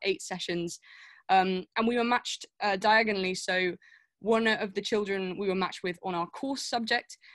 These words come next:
and the other we were matched with on our hall's accommodation. So we had stuff in common both ways. Um,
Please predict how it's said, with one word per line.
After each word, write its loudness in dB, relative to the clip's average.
and 0
the 2
other 2
we -4
were -2
matched -4
with -4
on -4
our -2
hall's -6
accommodation. -4
So -6
we -2
had -6
stuff -8
in -6
common -6
both 0
ways. -2
Um, 4